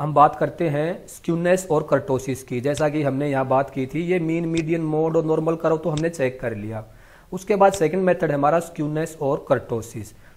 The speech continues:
तो चलिए, skewness और kurtosis निकालने के लिए दोबारा से हमें analyze tab पर जाना होगा और descriptive के अंदर आपको मिलेगा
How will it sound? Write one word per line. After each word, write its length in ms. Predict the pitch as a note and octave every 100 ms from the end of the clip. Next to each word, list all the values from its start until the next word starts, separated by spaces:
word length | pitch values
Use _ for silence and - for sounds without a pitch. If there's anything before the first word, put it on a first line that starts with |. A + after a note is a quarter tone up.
| -
तो 80 | C#3
चलिए, 360 | D3 C#3+ E3+
skewness 600 | F#3+ - - E3 G3 A3
और 160 | G3 G3
kurtosis 480 | G3 - G3+ G3+ F#3
निकालने 400 | D#3+ D#3+ D#3 D#3
के 140 | D#3
लिए 100 | C#3+
दोबारा 360 | C#3+ D#3 E3 E3+
से 200 | E3+ D#3+
हमें 260 | C#3 D3+ F3
analyze 460 | E3 E3+ F3 F3+
tab 280 | F3+ D#3+ - -
पर 100 | C#3
जाना 240 | C3 C3
होगा 440 | D#3 C3+ E3 F#3+ - - - -
और 140 | E3 C#3+
descriptive 720 | F3 - G3 G3+ - A3+ A#3 A#3
के 140 | F#3
अंदर 360 | F#3 E3 D#3+ E3
आपको 360 | D#3+ - -
मिलेगा 420 | D#3 C#3 C3+ F#3